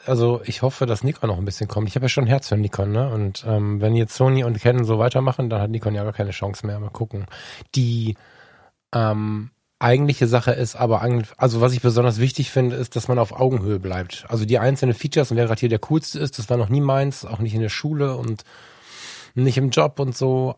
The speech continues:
Aber wenn einer so ganz hinten anhängt, dann tut's mir halt so ein bisschen in der Seele weh. Und Canon hat jetzt zum Beispiel zumindest bewiesen, dass sie's, ähm,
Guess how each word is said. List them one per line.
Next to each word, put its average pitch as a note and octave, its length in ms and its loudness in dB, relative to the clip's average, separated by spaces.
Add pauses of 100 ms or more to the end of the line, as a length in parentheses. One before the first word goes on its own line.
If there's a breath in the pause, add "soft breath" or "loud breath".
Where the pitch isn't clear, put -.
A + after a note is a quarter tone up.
Aber A#2 480 2
wenn A#2+ 160 0
einer B2 240 2
so A#2+ 80 0
ganz C3 260 0
hinten C3+ 260 -2
anhängt, A#2+ 440 0
dann G#2+ 80 -2
tut's - 220 -8
mir G#2+ 80 2
halt A2+ 120 0
so - 80 -6
ein A#2 60 0
bisschen A#2+ 200 -2
in A2+ 120 -2
der A2 80 2
Seele A#2 300 2
weh. A#2 180 4
Und A2+ 280 -2 (440 loud breath)
Canon B2+ 240 4
hat A#2+ 120 2
jetzt A#2+ 140 -6
zum A#2 140 2
Beispiel A#2 240 0
zumindest C3 340 2
bewiesen, C3 400 2
dass A#2+ 160 -2
sie's, - 240 -4
ähm, A2 560 -2